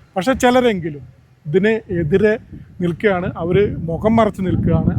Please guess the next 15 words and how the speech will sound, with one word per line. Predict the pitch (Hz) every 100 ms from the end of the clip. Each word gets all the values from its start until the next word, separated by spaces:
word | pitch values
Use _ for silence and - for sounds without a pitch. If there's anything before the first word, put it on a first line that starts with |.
| -
അങ്ങനെയല്ല | 170 202 226 190 247 196
വേണ്ടത്. | 160 156 208 - - - - -
നമ്മളുടെ | 175 208 233 214
കൃഷി, | 175 214 233 202 180
ഏ, | 180 190 185
ഭവനുകളൊക്കെ | 185 190 208 208 180 - 196 180
ഒരുപാട് | 165 185 185 220 233 247 247 208
നല്ല | 185 196 226 185
സേവനങ്ങളും | 185 190 208 208 214 214 185
കാര്യങ്ങളും | 175 180 190 196 196 _ _ 165
നിരന്തരം | 180 202 220 240 262 208
ചെയ്തുകൊണ്ടിരിക്കുന്നുണ്ട്. | 202 180 196 180 175 165 160 202 _ - - 175
അതിൻ്റെ | 202 214 208
ഗുണഭോക്താക്കളാണ് | 180 185 170 214 - 240 240 202 185 185
കൃഷിക്കാർ. | 156 170 185 170